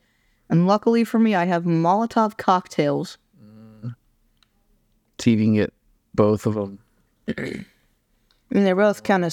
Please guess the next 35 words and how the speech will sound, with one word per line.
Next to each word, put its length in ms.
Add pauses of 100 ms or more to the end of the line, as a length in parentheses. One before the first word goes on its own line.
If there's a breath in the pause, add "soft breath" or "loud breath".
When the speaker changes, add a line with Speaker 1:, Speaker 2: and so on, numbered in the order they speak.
Speaker 1:
like, 140
spread 400
out, 420
so 140
I 160
don't 140
know 120
if 60
I 100
can 140
do 160
that. 280
I 1600
think 180
I 80
fought, 240
like, 180 (280)
one 200
of 100
those 300
things 320
at 100
the 60
beginning 420
of 80
the 100
game. 440 (340)
Speaker 2:
There 220
they 160
are. 260 (1800)
Speaker 1:
Hey, 100
Speaker 2:
Oh, 260
Speaker 1:
what 140
Speaker 2:
there 260
it 40